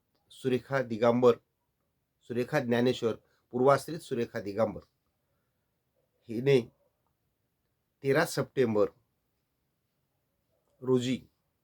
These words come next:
वार शुक्रवार, ह्या दिवशी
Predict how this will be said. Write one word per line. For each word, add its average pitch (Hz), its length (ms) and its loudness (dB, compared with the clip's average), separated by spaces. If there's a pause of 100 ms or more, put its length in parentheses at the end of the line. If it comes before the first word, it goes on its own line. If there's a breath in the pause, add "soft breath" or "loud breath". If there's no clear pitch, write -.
(420)
वार 120 320 -2
शुक्रवार, 113 540 -2 (580)
ह्या 123 120 -8
दिवशी 113 400 -6